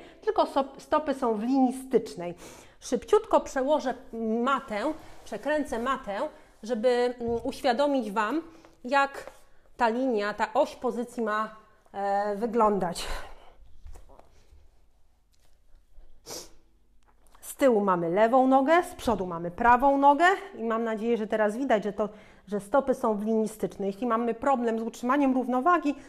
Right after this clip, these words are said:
to nawet jeszcze troszeczkę stopy możecie oddalić od tej linii środkowej.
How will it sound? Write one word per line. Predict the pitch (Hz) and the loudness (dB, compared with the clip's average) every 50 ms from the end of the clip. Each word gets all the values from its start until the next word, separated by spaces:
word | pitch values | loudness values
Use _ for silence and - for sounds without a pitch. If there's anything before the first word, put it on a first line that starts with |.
| - - - | -20 -6 -2
to | 339 330 | 2 2
nawet | 320 339 330 294 262 240 247 254 | 4 4 4 2 2 0 0 0
jeszcze | 294 285 - 269 240 | -2 -2 0 -2 -2
troszeczkę | - 226 220 - 247 - - 240 220 | 0 -2 -2 -2 -4 -4 -2 -2 -2
stopy | 214 - - 254 247 247 - 208 208 208 - - - - - - | -2 0 2 2 2 2 2 -4 -6 -6 -8 -14 -20 -20 -12 -8
możecie | 233 226 214 233 247 - - - 214 - | -6 -4 -4 -2 -4 -4 -4 -4 -4 -4
oddalić | 202 208 208 185 226 226 233 233 208 170 156 170 226 - - - - | -4 -4 -2 2 4 4 6 4 4 0 -2 -6 -10 -12 -12 -4 2
od | 202 202 220 214 - - - - - - - - - - | 6 6 6 6 2 -6 -16 -18 -20 -20 -20 -20 -2 4
tej | 254 233 226 | 6 6 6
linii | 240 226 240 247 233 220 220 | 6 4 4 4 4 4 2
środkowej. | 220 - 226 214 208 208 - - 175 165 151 160 156 151 | 2 2 2 2 2 2 -2 -6 -6 -6 -6 -10 -14 -16